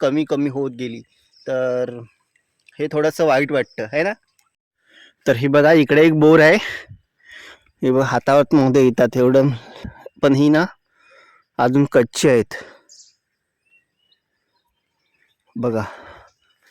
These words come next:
ही बघा, बोरं भरपूर झालेली आहेत. हा जरा पिकलेला आहे, खाऊन बघूया.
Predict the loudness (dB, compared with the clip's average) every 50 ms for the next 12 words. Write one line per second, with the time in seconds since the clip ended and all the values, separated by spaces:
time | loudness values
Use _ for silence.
0 | _ _ _ _ _ _ _ -8 -6 -4 -4 -2 -2 -2 -2 0 0 0 0 0
1 | -2 -2 -4 -4 -4 -4 -4 -2 -2 -2 -2 -2 -4 -6 -8 -10 -12 -16 -20 -20
2 | _ -20 -20 _ _ _ _ _ _ _ _ _ _ _ -20 -20 -20 -20 -20 -20
3 | _ _ _ _ _ _ _ _ _ _ _ _ _ _ _ -20 _ _ -12 -6
4 | -4 -4 -2 0 0 0 2 2 0 0 _ -6 -6 -2 0 2 2 4 4 2
5 | 2 2 0 0 -4 -10 -20 _ _ _ _ _ _ _ _ _ _ _ _ _
6 | _ _ _ _ _ _ _ -20 _ -20 -20 -20 -20 -20 -20 -20 -20 _ _ _
7 | _ _ _ _ _ _ _ _ _ _ _ _ _ _ _ _ _ _ _ _
8 | _ _ _ _ _ -20 -20 _ _ _ _ _ _ _ -4 -2 -2 -2 -2 -4
9 | -6 -6 -6 -6 -6 -6